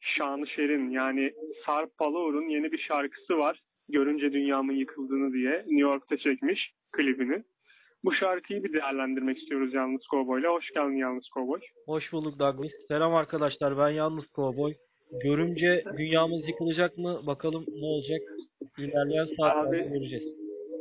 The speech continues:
Speaker 1: şarkıyı dinledin. Şu an bu şarkı yirmi iki Mayıs'ta atıldı. Biz yirmi dört Mayıs'ta bu kaydı alıyoruz. Ve şu anda trend videolar listesinde on numarada.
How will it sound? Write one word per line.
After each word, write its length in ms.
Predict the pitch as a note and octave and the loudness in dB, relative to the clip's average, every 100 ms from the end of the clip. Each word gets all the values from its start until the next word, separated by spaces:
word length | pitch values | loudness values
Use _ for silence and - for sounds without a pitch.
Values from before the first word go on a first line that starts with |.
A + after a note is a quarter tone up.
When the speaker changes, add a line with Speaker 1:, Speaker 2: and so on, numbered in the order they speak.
| - - | -2 0
Speaker 1:
şarkıyı 520 | E3 D#3 D#3 - G3 | 2 0 -2 -4 -4
dinledin. 520 | G3+ G#3 G#3+ D#3 F3 G#3 - | 0 2 2 2 -4 -8 -8
Şu 260 | - - F3+ | -2 0 2
an 240 | F3+ F3+ - - - - - | 2 0 -6 -16 -16 -16 -8
bu 100 | E4 | -4
şarkı 360 | - E3+ D#3+ F#3+ | 0 0 0 0
yirmi 240 | E3 E3 | 2 2
iki 140 | D#3 | 0
Mayıs'ta 300 | F#3+ E3+ - | 0 0 0
atıldı. 340 | F#3 D#3 D3 C3+ B2+ | -2 0 0 2 0
Biz 160 | C3+ | 0
yirmi 260 | D3 D3 D3+ | 0 0 0
dört 240 | F3 - | 0 0
Mayıs'ta 640 | E3+ D#3+ - - F3 D#3+ | 0 0 0 0 2 2
bu 80 | D#3 | 0
kaydı 420 | - D3+ C3+ C3+ | 0 0 0 0
alıyoruz. 540 | C3+ C3 C#3 G3+ - - _ _ _ E3+ | 0 0 0 -2 -8 -20 _ _ _ 0
Ve 80 | E3+ - | 0 2
şu 80 | G3 | 2
anda 260 | F3+ F#3 - - - | 2 -2 -6 -8 -2
trend 240 | F#3 G3 G3 | 0 0 -4
videolar 400 | F#3 E3 F3 F3+ | -6 0 2 2
listesinde 460 | F3+ - E3 F#3 F#3 | 0 -4 -8 -2 0
on 220 | F#3+ F3+ F3 | 2 2 0
numarada. 400 | D3+ C3 B2 | 0 0 0